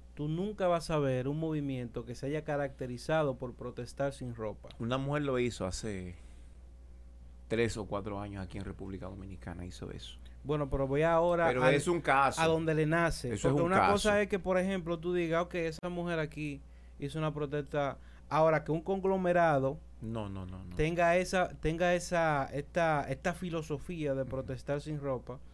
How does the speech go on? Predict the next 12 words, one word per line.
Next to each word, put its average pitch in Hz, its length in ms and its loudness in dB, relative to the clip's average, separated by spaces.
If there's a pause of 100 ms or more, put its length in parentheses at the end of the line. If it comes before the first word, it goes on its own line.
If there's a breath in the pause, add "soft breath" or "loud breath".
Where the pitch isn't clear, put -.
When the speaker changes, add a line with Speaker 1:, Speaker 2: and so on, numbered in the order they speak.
(320 soft breath)
Speaker 1:
eso 143 240 -6
solamente 160 580 -4
lo 147 80 0
hemos 151 220 -4
visto 139 460 -6
en 135 120 -6
el 131 80 -6
siglo 139 340 -4
veintiuno. 117 440 -6 (500 loud breath)
Speaker 2:
Ujú. 95 200 -10
Speaker 1:
Y 143 120 0
específicamente 196 1300 0